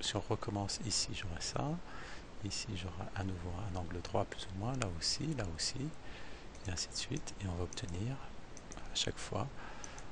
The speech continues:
quelque chose qui se rapproche du dessin que j'avais au départ. Euh, le dessin étant de plus en plus long à chaque fois, et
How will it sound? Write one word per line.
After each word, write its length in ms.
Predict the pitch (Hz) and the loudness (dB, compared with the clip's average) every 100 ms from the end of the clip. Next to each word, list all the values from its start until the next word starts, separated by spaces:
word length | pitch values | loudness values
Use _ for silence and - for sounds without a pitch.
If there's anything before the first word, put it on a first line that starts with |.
| - - - - | -8 -8 -8 -4
quelque 160 | - | -2
chose 160 | - - | 2 2
qui 140 | - | 4
se 80 | 113 | 4
rapproche 440 | - - - 123 107 | 4 2 2 2 2
du 120 | - | 2
dessin 340 | 101 - 120 | 4 4 4
que 60 | 90 | 4
j'avais 200 | 92 87 | 2 2
au 60 | |
départ. 460 | 85 - - 87 135 156 - - - - - - - - - - - - - - | 0 0 2 4 4 2 -2 -6 -6 -6 -6 -6 -6 -6 -4 -4 -4 -6 -6 -2
Euh, 160 | 95 90 - - - 95 | 2 2 0 -4 -4 0
le 180 | 95 | 2
dessin 320 | 90 - - 120 | 4 6 6 6
étant 200 | - 101 | 4 2
de 100 | 92 | 2
plus 160 | - | 0
en 40 | 90 | 0
plus 240 | - 92 | 0 0
long 160 | 92 107 | 0 2
à 40 | |
chaque 200 | - 107 | 0 0
fois, 180 | - 131 | 6 6
et 180 | 131 | 8